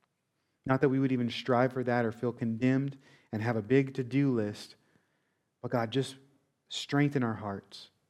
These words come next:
strengthen our faith, build us up in your word. And so we thank you and we love you and we praise you and we just pause to make this a house of prayer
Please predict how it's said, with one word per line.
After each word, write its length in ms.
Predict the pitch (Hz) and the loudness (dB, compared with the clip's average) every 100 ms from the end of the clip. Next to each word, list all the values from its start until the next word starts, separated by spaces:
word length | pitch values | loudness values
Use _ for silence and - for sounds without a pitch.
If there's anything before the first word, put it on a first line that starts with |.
| _ _ _ _ | _ _ _ _
strengthen 520 | - - 147 147 143 | -12 0 2 4 2
our 140 | 123 | 0
faith, 380 | 110 113 101 101 _ _ _ _ _ _ - 117 | -2 -6 -8 -12 _ _ _ _ _ _ -14 2
build 240 | 143 147 | 4 6
us 240 | 139 - | 2 0
up 160 | 135 - | -4 -2
in 100 | 127 | -4
your 120 | 110 | -4
word. 340 | 101 101 95 - _ _ _ _ _ _ _ _ _ _ _ | -6 -8 -10 -16 _ _ _ _ _ _ _ _ _ _ _
And 100 | - | -6
so 80 | 123 | -2
we 120 | 123 | -2
thank 360 | 123 143 147 | 0 0 2
you 140 | 156 156 | 0 0
and 100 | 127 | 0
we 100 | 110 | -2
love 280 | 113 131 131 | 0 0 0
you 120 | 139 | -4
and 60 | |
we 80 | 117 | -4
praise 440 | 101 127 127 131 143 | -6 -2 -2 -2 -6
you 120 | 139 | -6
and 80 | 120 | -4
we 60 | |
just 240 | 107 104 - | -6 -8 -10
pause 640 | - 123 131 139 139 - _ _ _ _ | -6 -4 -2 -6 -10 -18 _ _ _ _
to 80 | 120 | -6
make 140 | 113 | -4
this 120 | 117 | -4
a 60 | 104 | -6
house 320 | 92 123 135 | -4 -4 -4
of 80 | - | -10
prayer 480 | - 123 123 139 | -6 -4 -4 -4